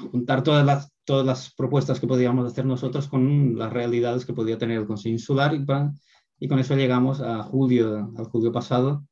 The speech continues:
con esta aprobación inicial. Después siguió todo el proceso habitual después de una aprobación inicial con todos los trámites de audiencia y demás, posibles alegaciones que hubiera para llegar a esta aprobación definitiva, eh, en diciembre.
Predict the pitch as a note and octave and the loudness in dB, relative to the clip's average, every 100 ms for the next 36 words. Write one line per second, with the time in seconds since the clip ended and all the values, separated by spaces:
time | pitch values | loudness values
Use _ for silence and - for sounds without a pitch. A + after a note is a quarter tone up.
0 | _ - A#2 A#2 A2+ A#2+ A2+ A#2+ A#2+ B2 | _ -6 -4 -2 -2 0 0 -2 0 0
1 | C3+ C#3+ C#3 F3+ G3+ - _ _ _ _ | 0 2 2 0 -4 -14 _ _ _ _
2 | _ _ _ _ _ _ _ _ _ _ | _ _ _ _ _ _ _ _ _ _
3 | _ _ _ D3 - B2 - A#2 A#2+ A#2 | _ _ _ -6 -4 -6 -2 0 2 2
4 | A2+ A2+ A2 A#2 - A2 A2 A2 G#2+ G#2+ | 2 -2 -6 -8 -4 -4 -2 -2 -2 -2
5 | G#2+ A2 G#2+ A2+ A#2+ A#2 G2+ G#2 A2 A2+ | -2 -2 -2 0 2 2 0 -4 -4 -4
6 | G#2+ A2 G#2+ G#2 G#2+ G#2+ A2 C3+ C3 A2+ | -4 -2 -4 -4 -4 -2 -2 -2 -2 -2
7 | G#2 G#2+ G#2+ - A2 G#2 G#2 G#2+ A2 A#2 | -2 -2 -4 -6 -6 -4 -6 -4 -2 0
8 | A#2+ A#2+ A2+ A#2 C#3 D#3 F3 - _ _ | -2 -4 -4 -2 0 0 -4 -12 _ _
9 | _ _ _ _ - A2+ A2 G#2 A2 A#2 | _ _ _ _ -6 -2 -2 -2 -2 -2
10 | A2+ B2+ A#2+ A#2+ C3+ C#3 D3 D3 C#3+ B2 | -4 -4 -4 -2 -2 0 0 0 0 -2
11 | A2+ A2+ A2+ A#2+ A#2+ A#2 A2 A#2 A2 A2 | -2 -4 -6 -6 -4 -4 -2 -4 -4 -4
12 | A2+ G#2 B2 G#2 F#2+ G2+ - A2 G#2+ G#2 | -4 0 0 0 -4 -10 -8 -4 -2 -2
13 | A2+ C#3 C#3 C#3+ D#3 F3+ | -2 2 4 4 4 0